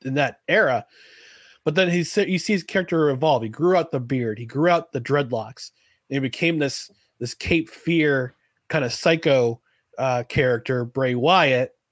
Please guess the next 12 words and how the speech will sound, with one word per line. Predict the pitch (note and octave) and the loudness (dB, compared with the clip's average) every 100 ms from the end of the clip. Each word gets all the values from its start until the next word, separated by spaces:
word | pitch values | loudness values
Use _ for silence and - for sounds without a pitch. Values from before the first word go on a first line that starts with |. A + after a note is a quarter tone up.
| _ _ _ _ _ _ _ | _ _ _ _ _ _ _
But | D#3+ D3 | -4 0
then | E3 | 2
you | D#3 | 2
also | D3 D3+ D#3 | 2 2 2
were | D3+ C#3+ | 2 0
introduced | D3 D#3+ C#3+ D3+ C#3 - | -2 -4 -2 -2 -2 -4
to | D#3+ C#3 C3+ | -2 0 0
Eric | D3+ D3 C3 | 0 0 0
Rowan. | D3 D3+ D3 C#3+ D3 - _ - | 0 0 0 -2 -8 -18 _ -4
You're | C3+ C#3+ | -2 -2
introduced | C#3+ D3 C#3+ - - | -2 -4 -6 -8 -10
to, | - C#3+ C#3+ C3+ C3+ | -4 0 0 0 -4